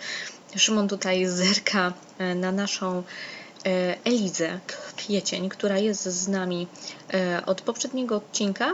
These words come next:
W poprzednim odcinku też byliśmy zobaczyć, jak radzą sobie uczestnicy, którzy odpadli z show. Byliśmy u nich w hotelu.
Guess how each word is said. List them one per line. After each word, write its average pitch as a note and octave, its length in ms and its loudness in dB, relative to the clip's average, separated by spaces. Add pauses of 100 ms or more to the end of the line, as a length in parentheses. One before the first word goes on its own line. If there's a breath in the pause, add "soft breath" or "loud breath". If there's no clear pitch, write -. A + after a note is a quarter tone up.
(120)
W - 40 -20
poprzednim B3+ 400 0
odcinku A#3 300 -2
też A3 160 0
byliśmy G#3 540 0
zobaczyć, F#3+ 460 -2
jak G3 120 -2
radzą F#3+ 340 0
sobie F3+ 460 -2
uczestnicy, G3+ 680 -2
którzy F3+ 460 -4
odpadli F3+ 580 -4
z - 120 -2
show. C4+ 340 4
Byliśmy G3 420 0
u G3 100 -2
nich F3+ 240 -4
w - 60 -14
hotelu. G#3 480 0